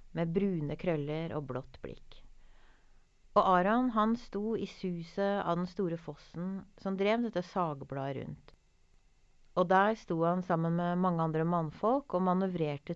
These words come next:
tunge, glatte tømmerstokker som skulle sages til planker. En dag så begynte det en ny på saga. Det står at han hadde en annen dialekt, og så står det at han var på Aron sin alder, femten, seksten år.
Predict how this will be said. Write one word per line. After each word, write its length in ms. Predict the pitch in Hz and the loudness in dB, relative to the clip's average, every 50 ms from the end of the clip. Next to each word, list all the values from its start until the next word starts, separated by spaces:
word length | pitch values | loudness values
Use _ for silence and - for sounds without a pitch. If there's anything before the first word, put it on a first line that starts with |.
| - - | -6 -2
tunge, 520 | - 247 233 214 190 180 165 156 160 170 180 | 0 2 4 4 4 2 0 0 -2 -2 -2
glatte 440 | 180 180 190 185 - - - 147 151 | 0 -2 -2 -2 -6 -10 -6 -6 -4
tømmerstokker 800 | - - 190 160 143 131 131 - - 123 - - 185 214 277 349 - - - - - - - - - - | -2 0 -2 -2 -2 -4 -8 -8 -10 -10 -6 -4 -4 -2 -2 -4 -6 -10 -20 -20 -20 -20 -20 -20 -16 -10
som 120 | - - 180 | -8 -8 -6
skulle 220 | - 214 220 247 | -4 -2 -2 -2
sages 420 | - - 277 214 156 123 131 131 - | 0 0 -2 -2 -2 -2 -6 -10 -10
til 120 | - - | -12 -10
planker. 540 | - - 139 127 127 - - - - - 160 - - - - - - - - - - - - - - - - - - - - - - - - - - _ _ _ _ _ _ _ _ _ _ _ _ _ - | -6 -6 -6 -6 -6 -10 -12 -14 -14 -14 -14 -16 -20 -20 -20 -20 -20 -20 -20 -20 -20 -20 -20 -20 -20 -20 -20 -20 -20 -20 -20 -20 -20 -20 -20 -20 -20 _ _ _ _ _ _ _ _ _ _ _ _ _ 2
En 220 | 196 208 220 220 214 | 4 6 6 8 8
dag 220 | 208 214 220 214 | 8 8 6 4
så 120 | - 240 | 2 -2
begynte 420 | 208 208 226 208 185 180 - 165 156 | 2 2 2 2 2 0 -2 -2 0
det 260 | 165 170 180 180 175 - | 2 2 0 0 -2 -2
en 260 | 190 185 185 190 185 | -2 0 0 2 2
ny 240 | 190 208 226 254 277 | 2 2 2 2 0
på 160 | - - 185 | -2 -6 -8
saga. 460 | 180 - 147 117 104 76 - - - - 147 _ _ _ _ _ _ _ _ - - - - - - - - - _ _ _ - _ _ _ - | -6 -6 -6 -6 -6 -6 -8 -8 -8 -10 -12 _ _ _ _ _ _ _ _ -20 -20 -20 -20 -20 -20 -20 -20 -20 _ _ _ -20 _ _ _ -2
Det 120 | 208 214 | -2 -2
står 360 | - - 233 247 262 269 262 - - | 2 6 6 8 8 6 4 4 0
at 160 | 214 208 - | 0 0 2
han 220 | 220 214 214 220 214 | 2 2 2 2 2
hadde 220 | 247 240 220 196 190 | 2 0 2 2 0
en 80 | 202 | 2
annen 240 | 208 196 175 160 156 | 2 0 0 -2 0
dialekt, 680 | 165 170 175 185 208 277 320 - - - - - - - - - - | 0 0 0 2 2 0 0 -2 -10 -20 -20 -20 -20 -20 -16 -8 -4
og 80 | - 202 | -2 0
så 80 | 233 233 | 0 0
står 240 | - - 185 170 165 | 0 2 2 2 2
det 80 | 170 | 2
at 100 | 170 165 | 0 0
han 140 | 185 185 175 | 0 -2 0
var 200 | 165 160 156 160 | 0 -2 -2 -2
på 160 | - - - - | -2 -4 -2 0
Aron 360 | 147 139 131 135 131 - 139 | 0 0 -2 -2 -4 -6 -6
sin 180 | - - 147 147 | -6 -6 -6 -6
alder, 420 | 139 131 123 - - 135 143 143 - - _ _ _ - - | -6 -6 -6 -6 -6 -6 -6 -6 -10 -16 _ _ _ -4 -2
femten, 320 | 180 170 151 - - - | 0 0 0 -2 -8 -8
seksten 440 | - - 156 143 - - - 143 139 | -4 -4 -4 -6 -6 -8 -8 -6 -6
år. 180 | 135 135 139 | -4 -6 -8